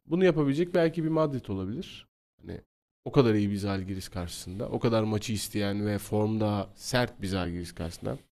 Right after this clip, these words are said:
Göreceli olarak hep biz ne diyorduk? Eski Olympiakos tarzı takımlar,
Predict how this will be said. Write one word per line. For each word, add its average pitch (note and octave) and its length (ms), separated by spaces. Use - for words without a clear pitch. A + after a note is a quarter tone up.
Göreceli C3 440
olarak C#3 260
hep C#3 180
biz C#3 100
ne D3+ 160
diyorduk? B2+ 340
Eski G#2+ 300
Olympiakos D3 720
tarzı A2+ 380
takımlar, A2+ 800